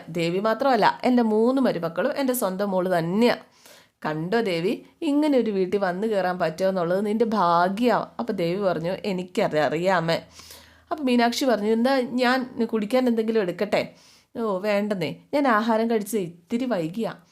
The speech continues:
എന്നാ ഒരു കാര്യം ചെയ്യാം, ശ്രീകല ഇരിക്ക്, ഞങ്ങൾ ബാങ്കിൽ വരെ ഒന്ന് പോയിട്ട് വരാം. ആൻറ്റിക്ക് കൂട്ടായിട്ട് ഏട്ടത്തെയും കൂടി ഇവിടെ ഇരിക്കട്ടെ." "അല്ല, അത്യാവശ്യമായിട്ട് എന്താ ബാങ്കിൽ?" "അതൊക്കെ ഞങ്ങൾ വന്നിട്ട് പറയാം. ഞങ്ങൾ ഒരു അരമണിക്കൂറിനകം തിരിച്ചെത്തും.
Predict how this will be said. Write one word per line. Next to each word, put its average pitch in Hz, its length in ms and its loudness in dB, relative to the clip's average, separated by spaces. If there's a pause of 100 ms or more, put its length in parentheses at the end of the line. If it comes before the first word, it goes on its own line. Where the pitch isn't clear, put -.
(280)
എന്നാ 226 200 4
ഒരു 202 120 2
കാര്യം 180 380 0
ചെയ്യാം, 165 220 -2
ശ്രീകല 247 340 0
ഇരിക്ക്, 170 340 -2 (260)
ഞങ്ങൾ 247 240 2
ബാങ്കിൽ 220 460 2
വരെ 185 140 0
ഒന്ന് 185 140 -2
പോയിട്ട് 185 320 -2
വരാം. 156 240 2 (1400)
ആൻറ്റിക്ക് 262 400 2
കൂട്ടായിട്ട് 208 520 2
ഏട്ടത്തെയും 233 440 2
കൂടി 247 120 4
ഇവിടെ 180 160 -2
ഇരിക്കട്ടെ." 180 400 -2 (560)
"അല്ല, 302 280 2
അത്യാവശ്യമായിട്ട് 277 640 2
എന്താ 269 260 2
ബാങ്കിൽ?" 262 360 2 (500)
"അതൊക്കെ 247 380 0
ഞങ്ങൾ 190 260 0
വന്നിട്ട് 185 420 0
പറയാം. 170 340 2 (400)
ഞങ്ങൾ 214 320 2
ഒരു 208 140 2
അരമണിക്കൂറിനകം 190 800 0
തിരിച്ചെത്തും. 180 520 -2